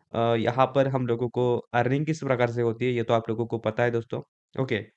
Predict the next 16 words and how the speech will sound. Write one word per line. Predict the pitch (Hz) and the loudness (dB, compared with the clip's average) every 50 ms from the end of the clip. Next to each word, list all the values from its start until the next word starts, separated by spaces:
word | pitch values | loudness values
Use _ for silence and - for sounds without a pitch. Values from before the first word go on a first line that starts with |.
| _ - | _ -6
वो | 117 113 | -4 -4
तो | - 117 | -2 -2
मैं | 117 117 | -2 -2
आपको | 110 110 - 117 | -2 -2 -2 -2
बताऊँगा | 113 117 113 123 127 131 127 131 131 | -2 0 0 0 0 0 0 0 0
नहीं। | 131 127 131 147 - - - - _ _ _ _ - | 0 0 0 -2 -6 -12 -20 -20 _ _ _ _ 0
अब | 135 139 131 127 | 2 2 2 2
दोस्तों | 139 151 156 170 165 | 0 0 2 0 0
सीधा | 165 - - 160 156 143 160 | -2 -2 -2 -2 2 4 4
हम | 170 165 151 151 | 4 4 4 2
लोग | 147 156 156 - | 0 -2 -2 -4
क्लिक | 143 143 147 - | -6 -8 -4 0
करेंगे | 135 131 123 123 131 | 0 0 2 2 0
अपने | 123 123 127 135 160 - - _ _ | 0 0 -2 -2 -4 -4 -6 _ _
अर्निंग | 151 139 135 131 120 110 | 0 0 2 0 0 -2
पे। | 113 110 104 | -2 -6 -8